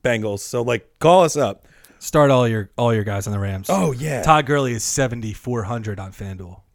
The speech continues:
Speaker 1: Is that up or
Speaker 2: Best
Speaker 1: down
Speaker 2: bet.
Speaker 1: from where he was?
Speaker 2: Uh, I think slightly up, but best
Speaker 1: Okay.
Speaker 2: matchup you can get
Speaker 1: He
Speaker 2: for
Speaker 1: was
Speaker 2: running back.
Speaker 1: seventy-one hundred a couple weeks
Speaker 2: This
Speaker 1: ago.
Speaker 2: is, that's
Speaker 1: That's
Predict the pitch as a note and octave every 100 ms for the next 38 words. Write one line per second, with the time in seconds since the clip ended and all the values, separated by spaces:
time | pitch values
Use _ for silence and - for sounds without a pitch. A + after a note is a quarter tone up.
0 | _ _ - D3 A3 - F#3+ C4 G3+ B2+
1 | D#3+ D#3+ D#3 D#3 C#3+ C#3 B2 A#2 A2 G2
2 | E2+ - C3+ C3 C3+ F#3 - D3+ D3+ C3+
3 | B2+ _ _ B2+ C#3 - - C#3 A#2+ B2+
4 | C3 A2+ C3 - A#2 G#2+ B2+ A2+ A#2+ E3+
5 | E3+ G3 F3+ E3+ D#3 C#3+ C3+ A2+ A2 A#2
6 | G#2+ G#2 F#2+ C#3 C#3+ B2+ B2+ C#3